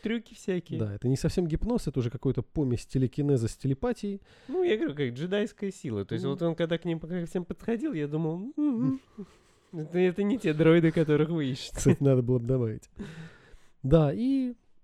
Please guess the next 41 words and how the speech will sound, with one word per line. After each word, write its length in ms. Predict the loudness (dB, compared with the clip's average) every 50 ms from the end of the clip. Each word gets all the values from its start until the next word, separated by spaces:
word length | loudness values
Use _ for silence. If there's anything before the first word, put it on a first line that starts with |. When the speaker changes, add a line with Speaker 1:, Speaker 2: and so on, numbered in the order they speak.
| -20 -20 _ _ _ _ _ _ _ _ _ _ _ _ _ _ -6
Speaker 2:
у 100 | -2 2
нас 220 | 2 2 2 4 2
начинает 400 | 0 2 4 4 6 6 4 4
вот 80 | 0
это 100 | -2 -2
крутиться 540 | -2 -4 -4 -2 -2 -4 -6 -4 -6 -8 -8 -8
маховичок. 1200 | -10 -12 -10 -10 -6 0 4 4 4 4 4 0 0 -2 -2 -2 -2 -2 -2 -4 -8 -20 -20 _ _ _ _ _ _ _ _ _ _ _ _ _ _ _ _ -20 -20 -20 -20 -20 -20 _ _ _ _ _ _
Я 140 | 4 6 8
даже 140 | 8 6 4
не 60 | 4
знаю, 180 | 2 4 4 4
как 140 | 4 2 4
бы 120 | 2 2
с-, 160 | 2 0 -6 -4
за 120 | -2 -2
что 160 | 0 0 0
зацепиться. 380 | 0 0 -2 -4 -6 -4 -4 -2
Speaker 1:
А 20 |
знаешь, 140 | 0 0 0
Speaker 2:
То 40 | 0
Speaker 1:
что 40 | 0
Speaker 2:
есть 100 | -2 -2
Speaker 1:
самое 220 | -2 -2 -2 -2
интересное? 520 | -4 -4 -6 -6 -6 -6 -8 -10 -16 -14 -10 -8
Speaker 2:
А. 180 | -8 -8 -8 -10 _ -20
Speaker 1:
Что 340 | -16 -16 -10 -4 -2 0 0 0
я 180 | 2 0 0
вот 160 | 0 -2 -2
когда 220 | -4 -6 -4 -6 -6
смотрел, 500 | -4 -4 -4 -2 0 0 0 0 -2 -6 -14 -20 -20 -14 -4
я 180 | 0 2 2 2
такой 240 | 0 -2 -6 -6 -8
думаю, 320 | -6 -6 -6 -4 -4 -4 -2
«Ну, 400 | -2 0 0 0 -2 -4 -6 -8 -16 _ _ _
окей. 540 | -2 -2 -2 -2 -2 -6 -6 -6 -8 -12 -18 _ _ _ _ _ _ -6
Ну, 160 | -4 -4 -4
здесь 260 | -4 -2 -2 0 0 0
же, 120 | -2 -4
типа, 260 | -6 -8 -8 -6 -6
фантастика 680 | -6 -4 -4 -4 0 2 0 0 0 -4 -8 -4 -2 -2
началась». 520 | -2 -4 -4 -6 -4 -4 -4 -4 -6 -10